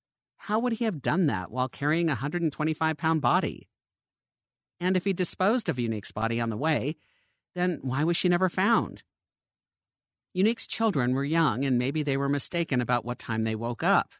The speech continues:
defense proposed. Maybe there was a bigger window of time to account for than anyone realized. As for Moy's former cellmate, the defense suggested that he was untrustworthy and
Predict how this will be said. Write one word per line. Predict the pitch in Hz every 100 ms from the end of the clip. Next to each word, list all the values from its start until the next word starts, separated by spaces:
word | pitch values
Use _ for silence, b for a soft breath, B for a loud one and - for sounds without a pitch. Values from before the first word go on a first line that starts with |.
| _
defense | 117 - 98 -
proposed. | 107 - 101 82 - - _ _ _ _ _ _ _ _ _ _
Maybe | 117 123 127
there | 127
was | 123 123
a |
bigger | 104 131 131
window | 110 131 127
of | 113
time | - 151 165 156
to | 127
account | 104 - 101
for | - 113 117
than | 113
anyone | 87 113 110 104
realized. | 120 170 117 85 58 - - _ _ _ _ _ _ _ _ _ _ _ _ _ _ _
As | - 240
for | - 240
Moy's | 165 143 143 -
former | - 139 123
cellmate, | - 190 175 101 131 - _ _ _ -
the | 120
defense | - 143 135
suggested | - 127 120 - 120
that | 117 113
he | 147
was | 131 117 110 -
untrustworthy | 127 - 110 - 113 104 113
and | 107